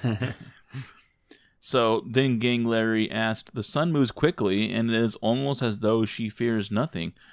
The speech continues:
Speaker 2: She
Speaker 1: Something.
Speaker 2: Something. Almost, almost as if she fears something. She cannot go faster on her journey, even if she were afraid of her own death. So then the High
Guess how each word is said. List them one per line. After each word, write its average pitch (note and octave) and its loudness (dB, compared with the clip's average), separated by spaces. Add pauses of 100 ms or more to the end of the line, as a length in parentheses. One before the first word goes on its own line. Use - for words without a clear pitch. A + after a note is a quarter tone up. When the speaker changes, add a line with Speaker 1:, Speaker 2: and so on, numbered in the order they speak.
(120)
Speaker 2:
She - -12
Speaker 1:
Something. - -6 (320)
Speaker 2:
Something. D#3 -4
Almost, C#3 -2
almost C#3 -4
as A2 -2
if G#2+ -8
she A#2+ -10
fears G#2+ -2
something. B2 -6 (260)
She - -4
cannot C#3+ 0
go B2+ 2
faster B2 -2
on G#2 0
her G2 -2
journey, A#2 -2
even A2+ -2
if G#2 -4
she - -8
were G2+ 0
afraid G#2+ -2
of F#2 0
her F#2 -2
own G2 0
death. - -4 (440)
So A2+ 0
then G#2 2
the G2+ 0
High G2+ 0